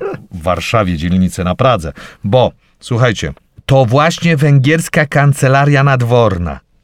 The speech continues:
kancelaria Królestwa Węgier,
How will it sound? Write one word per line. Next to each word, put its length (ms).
kancelaria 1160
Królestwa 640
Węgier, 460